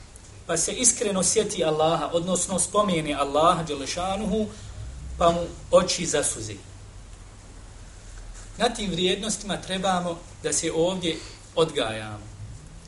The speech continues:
da smo pravedni, da svoju mlado-, mladost provedemo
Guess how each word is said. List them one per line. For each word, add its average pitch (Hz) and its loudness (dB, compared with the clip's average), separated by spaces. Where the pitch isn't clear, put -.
da 175 8
smo 175 2
pravedni, 151 0
da 165 6
svoju 233 8
mlado-, 214 0
mladost 202 2
provedemo 185 2